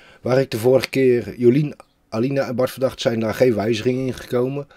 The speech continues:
Of het, eh, klopt wat ik zeg, gaan we uiteraard volgende week in de finale meemaken. Mijn voorspelling is dat Jolien de mol is, Alina de winnend finalist en Bart de verliezend finalist.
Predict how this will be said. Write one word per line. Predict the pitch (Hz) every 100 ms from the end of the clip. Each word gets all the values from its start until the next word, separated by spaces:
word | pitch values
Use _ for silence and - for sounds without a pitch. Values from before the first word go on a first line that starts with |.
| - -
Of | 117 -
het, | 117 120
eh, | 113 -
klopt | 135 -
wat | 113
ik | -
zeg, | 120 -
gaan | 110 110
we |
uiteraard | - 110 101 101 98
volgende | - 131 98 110
week | 104 92
in | 110
de | 92
finale | 110 104 104 98
meemaken. | 104 107 82 80 - 107 - - - - - -
Mijn | 110 131
voorspelling | 135 123 - 131 123
is | 113 -
dat | - 113 - - -
Jolien | 104 101 110 127 127
de |
mol | 107 127 147
is, | 139 - -
Alina | - 127 135 120 110 98 90
de | 107 104 98
winnend | 90 117 127
finalist | - 135 120 120 107 - -
en | 98 92
Bart | 107 110 -
de | 95 101
verliezend | 82 101 101 98
finalist. | - 85 80 113 -